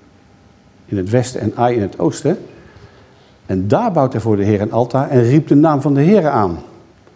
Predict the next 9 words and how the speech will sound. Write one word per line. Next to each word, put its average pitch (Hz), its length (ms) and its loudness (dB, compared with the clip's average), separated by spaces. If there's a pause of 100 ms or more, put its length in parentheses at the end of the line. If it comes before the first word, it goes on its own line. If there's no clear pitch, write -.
(680)
Het - 100 -18
is - 60 -14
de - 140 -6
eerste 175 340 2
keer 180 580 2 (380)
dat - 420 -8 (280)
er 104 140 -2
vermeld 123 480 2
wordt 165 340 -2